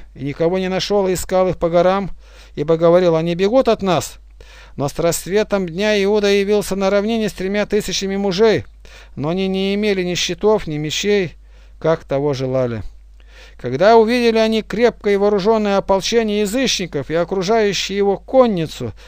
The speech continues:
обученных для войны, Иуда сказал бывшим с ним мужам: 'Не бойтесь множества их и не страшитесь нападения их.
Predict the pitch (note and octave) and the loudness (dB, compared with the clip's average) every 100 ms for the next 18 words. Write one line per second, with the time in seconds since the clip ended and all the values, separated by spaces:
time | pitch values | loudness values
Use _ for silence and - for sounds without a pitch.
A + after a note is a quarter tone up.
0 | - E3 F3 G3+ - F3 D#3+ E3 D#3+ D3 | -6 -2 0 0 0 -4 -2 0 0 0
1 | B2 F#2+ - - - - F#3 F#3+ F3 F#3 | -4 -8 -14 -20 -16 -4 -2 0 0 0
2 | F#3 E3+ F3 E3 E3 D3 E3 D#3 D3+ C#3+ | 0 2 0 -2 -6 -8 -8 -6 -4 -2
3 | C#3+ A#2 - - - - G3 C4 A#3+ A3+ | -2 -2 -8 -14 -18 -6 -2 2 6 6
4 | F#3+ F3 E3+ G3+ F#3 E3+ - E3 F#3 B3 | 4 -2 0 2 2 0 -4 -2 0 0
5 | - - - - - - D#3 F3 E3 D3 | -2 -6 -20 -20 -20 -14 -6 -4 -4 -6
6 | D3+ E3+ D#3+ D3 C#3+ - C3+ C3+ B2+ A#2+ | -4 -4 -6 -8 -6 -4 -4 -2 -4 -4
7 | A#2 | -6